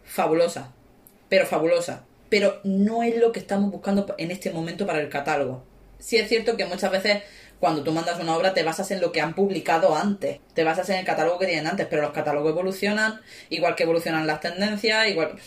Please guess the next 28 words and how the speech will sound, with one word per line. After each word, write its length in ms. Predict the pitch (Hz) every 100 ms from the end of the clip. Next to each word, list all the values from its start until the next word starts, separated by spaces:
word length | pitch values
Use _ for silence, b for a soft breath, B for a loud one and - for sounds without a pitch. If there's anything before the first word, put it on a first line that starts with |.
| B B -
Esto, 420 | 156 170 175 - -
a 100 | 156
fin 160 | 170
de 140 | 185 185
cuentas, 320 | 185 202 - B B B B B B -
la 160 | 180 185
literatura 640 | 165 160 156 170 208 226
se 200 | - 175
mueve 280 | 165 175 196
muchísimo, 600 | 190 160 262 262 160 147
se 140 | 147
mueve, 460 | 143 156 185 196 -
mm, 340 | 160 156 143 139
al 220 | 156 160
mismo 300 | 165 165 180
ritmo 280 | 170 180 202
que 140 | 208 190
cualquier 340 | 151 - 160
otro 240 | 160 147
ámbito 300 | 147 147 139 139
de 80 |
la, 80 | 135
de 460 | 139 143 139 135 131
la 120 | 135
vida, 360 | 240 202 - -
no 120 | 156
hay 60 | 185
más. 260 | 240 -